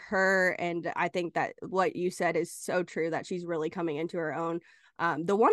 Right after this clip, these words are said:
I've been super impressed with lately is Kennedy Cambridge, a freshman, um, out of Tennessee. Um, I think every time she's come into the game, she makes some sort of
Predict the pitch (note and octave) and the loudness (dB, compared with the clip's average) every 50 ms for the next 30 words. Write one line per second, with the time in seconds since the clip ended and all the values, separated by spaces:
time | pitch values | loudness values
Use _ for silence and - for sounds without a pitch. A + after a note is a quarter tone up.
0 | A#4+ A#4+ D#4+ - - G3+ E3+ - - - - - - A3+ A3+ A3+ - A3 G3+ F#3 | 6 6 4 4 2 0 -2 -4 -6 -10 -12 -6 -2 0 0 2 4 2 2 2
1 | F3 - F3 F3+ F3+ - F#3 F3 E3+ - - - F3 E3+ F3+ - - F#3+ F#3 E3+ | 2 2 0 0 0 0 -2 -4 -4 -6 -6 -4 -2 0 0 0 2 2 2 2
2 | C#3+ F3 - - A3 F#3 F3+ E3 D#3 D#3+ D3+ - F3 D#3+ D#3+ D#3 D#3+ D#3+ D#3+ E3+ | 2 0 -2 -2 -2 -2 0 -2 -2 -4 -4 -4 -4 -4 -4 -2 -2 -2 -2 -2
3 | E3+ - - - - - E3 D#3+ F3 - - F#3 F3 F3+ E3+ F3 - _ - - | -4 -6 -10 -10 -6 -4 -2 -2 -2 -4 -4 -4 -4 -4 -4 -6 -8 _ -20 -20
4 | - - _ - E3+ E3+ D#3 D3+ D3+ - E3 F3+ F3 F3+ F#3 - G#3 G3 G3+ G3+ | -20 -20 _ -2 -2 0 0 -2 -2 -2 -2 -2 -2 -2 -2 -2 0 0 -2 -2
5 | - A3 G#3+ G#3+ G3+ A#3 A3 - - - - E3+ F3 - B2 - - F#3+ - G#3 | -4 -4 -2 0 0 0 -2 -6 -6 -6 -4 -4 -4 -4 -6 -10 -12 -14 -14 -6
6 | - - G#3 A#3+ - A#3+ G#3 - - G#3+ G#3+ A#3 B3+ A#3+ - G#3+ G3+ G3 G3+ G3 | -2 0 0 2 2 0 -2 0 0 0 2 2 0 0 -2 -2 -2 0 0 -2
7 | - - G3 F#3+ - A3+ G#3+ F#3+ F#3+ F3+ F#3 - F3+ F3 D#3+ D#3+ F3+ F3+ F3 F3+ | -2 -4 -6 -6 -4 -4 -4 -2 -2 -2 -2 -4 -4 -4 -2 -2 -2 -2 0 -2
8 | F3 F#3 - _ - - _ _ _ _ _ - - C4 A#3 A#3 A#3 A3+ - - | -2 -4 -6 _ -20 -20 _ _ _ _ _ -4 0 2 4 6 4 4 4 2
9 | - A3+ A3 G3+ - A3+ G#3 F#3+ F#3 F3+ E3+ | 2 2 2 2 2 0 2 2 2 0 -2